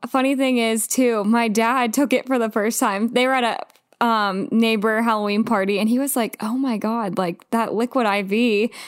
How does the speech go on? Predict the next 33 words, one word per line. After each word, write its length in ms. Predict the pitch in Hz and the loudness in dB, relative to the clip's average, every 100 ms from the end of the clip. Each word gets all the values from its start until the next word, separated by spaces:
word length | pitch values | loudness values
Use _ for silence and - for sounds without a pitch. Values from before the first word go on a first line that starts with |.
| - | -4
it 160 | 233 233 | -2 -2
saved 340 | - 233 262 | 0 2 2
me." 240 | 214 185 226 | 0 0 0
So 440 | - 240 226 220 - _ _ _ _ _ | 0 0 0 -2 -6 _ _ _ _ _
I 340 | 226 254 302 330 | -2 0 0 -2
swear 340 | - 240 240 | 0 0 0
by 220 | 247 254 | 0 0
it. 420 | 254 262 262 220 - | 0 -2 -2 -2 -2
It's 160 | 240 254 | -2 0
helped 200 | 269 - | -2 0
me 140 | 269 | 0
every 260 | 196 214 247 | 0 0 0
time 280 | 262 233 233 | 0 2 0
that 100 | 214 | 0
I've 160 | 214 | -2
had 220 | 208 220 208 | 0 0 0
a 200 | 220 220 | -2 -6
hangover 720 | - 220 214 214 214 220 214 240 - - - - | -4 -2 0 0 0 -2 -2 -4 -8 -10 -10 -8
and 180 | - 226 | -2 0
helped 160 | 233 - | 0 0
me 120 | 226 | 0
out 120 | 226 | 0
a 60 | 208 | 0
little 240 | 196 202 | 0 0
bit. 400 | 220 226 220 - | 0 0 -2 -2
So 380 | - 233 208 202 | 0 2 2 0
I 140 | - 262 | 0 0
even 180 | 330 311 | 0 0
drink 260 | 220 240 | 2 0
it 200 | 240 - | 0 0
throughout 320 | 226 226 117 | 0 0 0
the 80 | 226 | -2
day, 520 | 196 202 196 196 226 | 0 0 0 0 -2